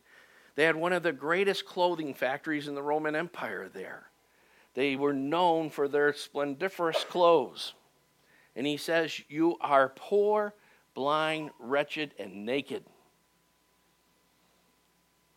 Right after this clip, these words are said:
And he said, "I'm knocking at your door, Christians. If you'll a-,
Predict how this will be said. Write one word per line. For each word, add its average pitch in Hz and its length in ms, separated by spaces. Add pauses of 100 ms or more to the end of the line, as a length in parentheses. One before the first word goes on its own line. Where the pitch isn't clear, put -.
(1300)
And 120 200
he 139 240 (300)
said, 147 280 (100)
"I'm 170 380
knocking 143 500
at 147 280
your 135 160
door, 123 600
Christians. 131 680 (1400)
If 117 140
you'll 143 300
a-, 170 280